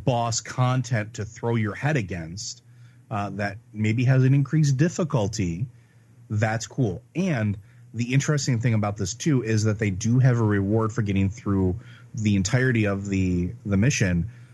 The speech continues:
uh, which is you get a, a, a unique Death Knight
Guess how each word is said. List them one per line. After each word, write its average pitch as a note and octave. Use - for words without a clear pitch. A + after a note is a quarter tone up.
uh, F#2+
which G#2
is G2
you G2+
get G#2+
a, G2
a, G2+
a G2
unique G2+
Death G#2
Knight F#2